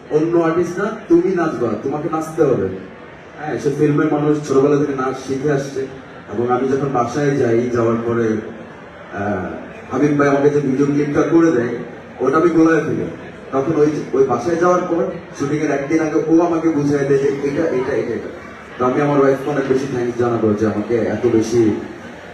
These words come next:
আহ, কি বলে এটাকে, সাপোর্ট দেওয়ার জন্য।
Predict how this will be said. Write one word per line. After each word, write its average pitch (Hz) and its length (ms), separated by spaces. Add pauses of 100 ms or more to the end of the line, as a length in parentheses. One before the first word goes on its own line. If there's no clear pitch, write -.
(140)
আহ, - 80 (220)
কি 131 160
বলে 110 120
এটাকে, 95 300 (720)
সাপোর্ট 147 420
দেওয়ার 113 240
জন্য। 101 360